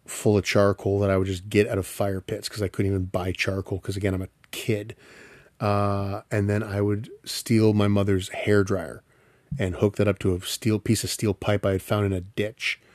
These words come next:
No idea if it was galvanized or not, or black steel, or who knows. <clears throat> And I just used that as my bellows, my blower.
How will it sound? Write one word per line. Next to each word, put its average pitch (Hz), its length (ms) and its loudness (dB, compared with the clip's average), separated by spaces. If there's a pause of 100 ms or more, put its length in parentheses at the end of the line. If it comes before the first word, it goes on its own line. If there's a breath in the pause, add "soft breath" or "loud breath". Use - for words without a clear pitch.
(240 soft breath)
No 135 200 8
idea 117 160 8
if 95 60 2
it 104 60 4
was 98 100 4
galvanized 98 640 0
or 95 60 -6
not, 92 340 -4
or 87 60 -6
black 95 420 -6
steel, 107 320 -2
or 92 100 -4
who - 300 0
knows. 101 360 -6 (1080 loud breath)
<clears throat> - 20 -4
And 123 680 10
I 104 80 8
just 101 180 4
used 101 180 4
that 101 120 8
as 92 100 2
my 92 100 4
bellows, 95 600 0
my 92 120 -4
blower. 98 460 0